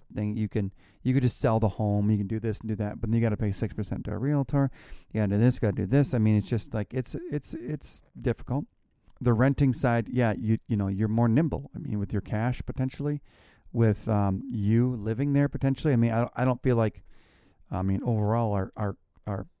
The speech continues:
company's loyal to their, to their employees. I mean, yes and no. But if you wanna move up in the world, you're not gonna stay at a company for, you know, you're gonna move, I mean, for a company, or you're gonna try to climb the corporate ladder. You're gonna do this and that. I mean, it's like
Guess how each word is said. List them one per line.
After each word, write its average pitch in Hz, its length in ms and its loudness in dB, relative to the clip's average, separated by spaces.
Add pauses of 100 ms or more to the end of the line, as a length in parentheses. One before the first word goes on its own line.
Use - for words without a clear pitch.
(160)
company's 123 440 2
loyal 113 280 2
to 107 40 -2
their, 104 280 2
to - 60 -4
their 104 100 4
employees. 120 680 2
I - 40 -8
mean, 101 280 -4 (140)
yes 98 240 -4
and 95 180 -2
no. 123 260 0 (440)
But 113 120 0
if 104 120 -2
you 113 80 2
wanna 107 200 4
move 104 260 0
up 110 160 -6
in 143 80 -10
the 113 80 -4
world, 101 280 2
you're 107 80 2
not 107 100 2
gonna 101 140 -2
stay 113 140 -4
at 101 80 -4
a 95 40 -6
company 104 380 -2
for, 98 460 0 (500)
you 127 80 0
know, 120 60 4
you're 113 80 4
gonna 110 140 4
move, 110 400 6
I 107 80 0
mean, 104 240 2
for 113 160 4
a 92 60 2
company, 104 420 -2
or 101 40 0
you're 101 80 0
gonna 95 160 -2
try 104 200 -2
to 98 80 -4 (120)
climb 110 240 -2
the 101 60 -2
corporate - 340 2
ladder. 117 280 -2
You're 101 60 -4
gonna 104 120 -2
do 104 60 0
this 117 180 4
and 107 180 -2
that. 127 240 2
I - 60 -8
mean, 104 180 4
it's 101 140 0
like 107 120 0